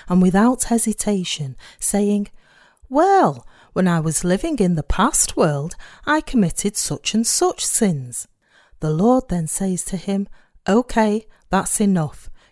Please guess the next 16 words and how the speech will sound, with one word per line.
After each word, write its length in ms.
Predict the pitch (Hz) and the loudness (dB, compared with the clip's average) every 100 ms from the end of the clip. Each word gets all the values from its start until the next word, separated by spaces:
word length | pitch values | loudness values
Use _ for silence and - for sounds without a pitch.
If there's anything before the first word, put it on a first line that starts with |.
| - | -2
You 180 | 185 | 2
are 220 | 190 190 185 | 4 4 4
more 340 | 185 233 247 | 4 6 4
than 200 | 240 220 | 4 0
qualified 640 | - 214 214 190 160 151 - | 2 2 2 0 -4 -4 -4
to 100 | 165 | -4
go 240 | 170 170 | -2 -2
to 200 | - - | -2 -6
hell. 380 | 156 147 143 - _ _ - _ | -6 -8 -10 -14 _ _ -20 _
Since 400 | - - 220 - | -2 2 2 0
you 120 | 269 | -4
have 180 | 247 175 | -4 -4
sins, 500 | - - 208 214 214 - - - | -4 0 0 0 -4 -10 -16 -6
go 220 | 147 208 240 | 0 2 2
to 160 | - | -2
hell, 420 | 226 - 190 151 | -2 -2 -2 -4